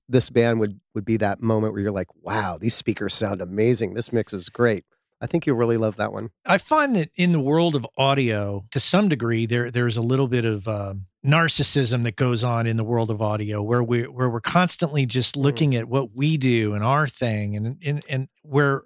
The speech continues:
Speaker 1: Mm,
Speaker 2: and I think that the
Speaker 1: yeah.
Speaker 2: music really is where we should be focusing.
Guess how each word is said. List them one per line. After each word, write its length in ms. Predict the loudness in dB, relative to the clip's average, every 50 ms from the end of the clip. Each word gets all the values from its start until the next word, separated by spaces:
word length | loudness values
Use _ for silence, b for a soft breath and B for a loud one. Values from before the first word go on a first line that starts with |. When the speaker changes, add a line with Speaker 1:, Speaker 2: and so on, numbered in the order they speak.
| _
Speaker 1:
Mm, 640 | -20 -20 -20 -18 -14 -10 -8 -6 -6 -4 -4 -4 0 0
Speaker 2:
and 80 | 2 2
I 80 | 2
think 220 | 2 2 0 2 2
that 120 | 2 2
the 80 | 4 4
Speaker 1:
yeah. 140 | 4 4
Speaker 2:
music 720 | 4 4 2 2 0 0 -2 -2 -2 -2 -2 -4 -8 -18 _ _ _ _
really 840 | -12 -8 -2 0 2 2 4 4 4 4 4 2 0 -2 -4 -6 -2 _
is 180 | 0 0 0
where 240 | 0 2 2 2 2
we 140 | 0 0 0
should 240 | 0 0 0 -2 -2
be 160 | -2 -4 -4
focusing. 880 | -8 -10 -6 -4 -2 -2 -2 -4 -6 -8 -6 -6 -4 -4 -4 -6 -8